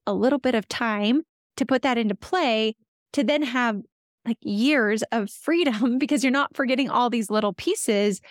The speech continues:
because it's truly automated with a system in play. And that's why I love systems, Ash. Anything that you can do to systematize your practice, get your team bought into it to where they can push play, they know what the expectation is,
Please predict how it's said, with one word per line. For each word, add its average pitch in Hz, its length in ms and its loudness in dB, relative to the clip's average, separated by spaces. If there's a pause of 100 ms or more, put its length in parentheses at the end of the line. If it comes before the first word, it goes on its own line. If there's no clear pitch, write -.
(260)
because 233 220 2
it's 240 160 0
truly 320 480 2
automated 208 760 2
with 226 220 -2
a 220 60 2
system 202 420 -2
in 196 140 0
play. 208 200 0
And 208 120 2
that's 294 220 0
why 240 180 0
I 214 40 0
love 208 320 0
systems, 202 420 -2
Ash. 202 300 -2 (420)
Anything 285 380 2
that 233 80 0
you 208 100 -6
can 214 160 0
do 208 140 2
to 190 80 2
systematize 220 720 -2
your 196 100 0
practice, 208 600 -2 (320)
get 269 140 2
your 277 120 2
team 240 320 2
bought 202 220 2
into 254 400 2
it 196 200 0
to 214 80 -8
where 196 160 2
they 220 140 0
can 202 200 2
push 285 320 0
play, 202 380 -2 (280)
they 196 120 0
know 226 160 2
what 302 180 0
the 269 100 0
expectation 214 720 -4
is, 202 280 0